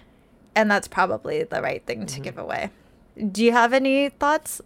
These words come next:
Speaker 1: Laura, on feng shui, things that
Speaker 2: No,
Speaker 1: people
Speaker 2: I like
Speaker 1: do?
Speaker 2: that. Here's what I like about this. We didn't talk about this at all before I did my, <laughs> my, uh,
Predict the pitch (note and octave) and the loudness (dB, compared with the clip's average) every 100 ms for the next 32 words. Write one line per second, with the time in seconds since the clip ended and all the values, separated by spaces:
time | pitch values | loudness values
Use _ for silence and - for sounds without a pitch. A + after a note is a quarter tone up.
0 | - B3 C4 C4+ C4 B3+ C4+ B3 B3 C#4 | -6 -2 2 2 2 0 0 0 0 2
1 | B3+ B3+ C4 C4 B3+ A#3+ B3 B3 B3 A3 | 4 4 2 0 0 0 0 4 4 4
2 | A3+ C4 B3 B3+ - _ - G#3 C#4 C4+ | 4 2 2 0 -2 _ -12 -6 -4 0
3 | B3 A3+ A3 G3 F3+ G3 F3+ _ F#3 A3 | 4 4 2 -4 -4 -6 -6 _ -4 -2
4 | C4+ C#4 G3+ F#3+ G3 G#3 - - F3 E3 | -2 -2 -2 -2 -2 -4 -4 -4 -2 0
5 | G3+ F3+ F3+ F3+ E3+ E3 F3 F3 F3 - | 0 -4 -4 0 0 -2 -4 -2 -4 -4
6 | - - C#4 A#3 G3 F#3+ F#3 F3 E3+ | -4 0 2 4 2 2 0 0 -2